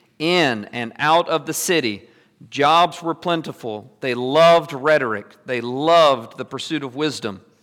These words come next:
Immorality was everywhere. Idols were everywhere. They worshiped particularly Poseidon, uh, Apollo, and, uh,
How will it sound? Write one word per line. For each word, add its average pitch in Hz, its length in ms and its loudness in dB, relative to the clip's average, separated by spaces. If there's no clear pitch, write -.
Immorality 175 600 2
was 165 260 0
everywhere. 147 680 0
Idols 170 460 0
were 165 260 -2
everywhere. 160 720 0
They 117 80 -14
worshiped 160 520 -2
particularly 160 400 -6
Poseidon, 147 800 0
uh, 113 360 -2
Apollo, 139 840 2
and, 123 480 -4
uh, 113 480 -2